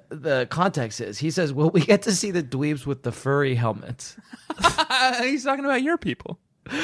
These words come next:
Speaker 1: Oh, 'cause they're talking about going to England.
Speaker 2: <laughs> Yeah.
Speaker 1: Asked Raj Somerset. "Raj is a good friend of Alan Gray," says Marianne. "Need I say more?" Yes,
Speaker 2: Right.
Speaker 1: Marianne, because th-, who the fuck is Raj Somerset? This is the first we've heard of him.
Speaker 2: Yeah,
Speaker 1: He's
Speaker 2: he
Speaker 1: got
Speaker 2: didn't
Speaker 1: an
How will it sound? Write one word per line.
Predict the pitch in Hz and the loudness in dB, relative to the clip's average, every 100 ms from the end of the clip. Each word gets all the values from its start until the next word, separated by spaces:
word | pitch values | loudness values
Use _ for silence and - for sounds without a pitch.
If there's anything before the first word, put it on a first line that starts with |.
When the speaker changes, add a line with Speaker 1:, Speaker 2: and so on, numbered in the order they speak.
| 311 247 | -4 2
Speaker 1:
Oh, | - 285 294 | 8 8 8
'cause | 254 | 6
they're | 226 | 8
talking | 240 240 214 | 8 8 10
about | 214 208 | 8 10
going | 208 | 8
to | 185 | 8
England. | 214 180 165 - - | 4 6 4 2 -4
Speaker 2:
<laughs> | 151 | -8
Yeah. | 156 165 - 185 - _ - 277 302 262 - | 2 2 2 -2 -4 _ -2 0 0 -2 4
Speaker 1:
Asked | 170 175 - | 6 6 4
Raj | 143 156 165 139 | 6 8 8 4
Somerset. | - - 143 139 131 151 139 - _ - | 2 4 4 2 0 0 0 -6 _ 4
"Raj | 185 247 | 6 8
is | 196 131 | 4 4
a | |
good | 151 156 | 4 4
friend | 151 147 | 4 4
of | 131 | 4
Alan | 123 139 131 | 4 4 4
Gray," | 120 147 117 117 | 4 2 2 -2
says | 123 107 | -4 -4
Marianne. | 120 120 123 117 113 120 _ | -4 -4 -6 -8 -8 -12 _
"Need | 143 156 160 | 6 8 10
I | 151 | 8
say | 147 147 127 | 8 6 6
more?" | 123 123 151 196 - - | 6 6 6 2 -2 6
Yes, | 277 320 | 10 10
Speaker 2:
Right. | 123 - - - | 8 0 -6 6
Speaker 1:
Marianne, | 185 226 214 196 196 233 285 - | 8 10 8 8 6 6 0 4
because | 214 269 196 214 - | 8 8 6 4 -2
th-, | 190 _ _ - | -8 _ _ 10
who | 466 | 12
the | 523 | 12
fuck | 539 523 | 10 8
is | 466 508 | 10 10
Raj | 494 | 8
Somerset? | - 587 587 466 480 | 8 8 10 8 8
This | 196 | 6
is | |
the | 440 | 4
first | - 494 - | 8 8 8
we've | 466 | 0
heard | - 262 - | 6 8 8
of | |
him. | 226 127 78 - - | 8 4 0 -16 0
Speaker 2:
Yeah, | 233 | 6
Speaker 1:
He's | - | 10
Speaker 2:
he | |
Speaker 1:
got | - | 10
Speaker 2:
didn't | 226 | 10
Speaker 1:
an | 214 | 8